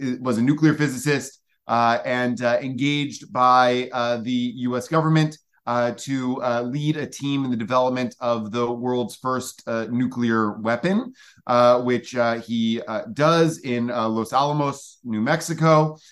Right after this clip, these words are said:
uh, and, uh, uh, and, uh, ends up developing, uh, the first, uh, uh, atomic bomb,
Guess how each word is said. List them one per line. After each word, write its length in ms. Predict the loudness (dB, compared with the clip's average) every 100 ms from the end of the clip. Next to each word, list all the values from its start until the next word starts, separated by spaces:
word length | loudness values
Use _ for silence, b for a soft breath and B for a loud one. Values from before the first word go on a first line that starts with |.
| b _
uh, 280 | 2 2 0
and, 540 | -2 -2 -2 -2 -4 -6
uh, 440 | -4 0 0 0 -2 -6
uh, 320 | -4 -2 -4 -4
and, 380 | -4 -2 -4 -4
uh, 200 | -6 -6 -4
ends 260 | -6 -2 2
up 320 | 2 0 -8
developing, 640 | -4 -2 0 -2 -2 -4 -6 b -8
uh, 260 | -2 0 -2
the 100 | -4
first, 420 | -4 -4 -4 -2
uh, 320 | 0 0 -2 -4
uh, 160 | -6
atomic 400 | -6 -6 -4 -4
bomb, 400 | 0 4 4 2